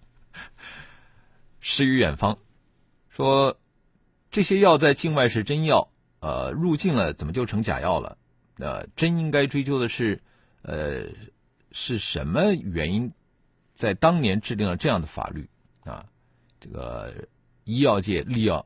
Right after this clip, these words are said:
利益集团伤天害理。嗯，山木流说，感谢我不是药神，好的电影在推动社会法治完善和健全，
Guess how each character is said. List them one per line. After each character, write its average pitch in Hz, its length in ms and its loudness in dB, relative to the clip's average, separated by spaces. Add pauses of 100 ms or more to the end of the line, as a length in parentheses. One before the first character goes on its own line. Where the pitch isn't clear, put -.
(240)
利 156 220 2
益 95 60 0
集 101 180 -4
团 65 400 -8
伤 110 300 -2
天 104 240 -2
害 85 200 0
理。 71 100 -12 (280)
嗯， - 140 -10 (840)
山 160 200 4
木 147 40 0
流 107 200 2 (180)
说， 147 160 2
感 101 180 4
谢 117 380 2
我 78 140 -6
不 92 100 -6
是 113 80 4
药 107 140 6
神， 76 280 -6 (240)
好 101 220 0
的 156 100 4
电 180 200 4
影 85 120 -6 (100)
在 101 200 0
推 175 280 2
动 127 220 0
社 131 180 -2
会 113 160 0
法 71 240 -2
治 92 220 -4
完 80 260 -2
善 104 200 -4
和 90 220 -6
健 120 220 -2
全， - 280 -10